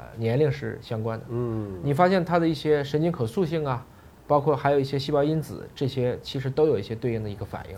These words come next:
Speaker 2: 就是在脑里边儿直接就看到了反应了。
Speaker 1: 它，它的反应就是在于，比如说原先你可能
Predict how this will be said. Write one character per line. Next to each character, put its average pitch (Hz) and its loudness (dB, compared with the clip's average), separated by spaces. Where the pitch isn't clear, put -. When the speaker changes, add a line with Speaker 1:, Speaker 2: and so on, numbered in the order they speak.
Speaker 2:
就 233 2
是 247 -2
在 277 6
脑 160 8
里 240 6
边 127 4
儿 - 4
直 147 0
接 226 2
就 220 0
看 208 -6
到 165 -4
了 135 -2
反 117 -8
应 151 -2
了。 185 -2
Speaker 1:
它， 135 -6
它 - 4
的 214 6
反 127 2
应 131 -4
就 170 0
是 165 -2
在 170 2
于， 135 2
比 147 -2
如 143 4
说 156 2
原 147 6
先 175 2
你 139 -4
可 139 -2
能 131 0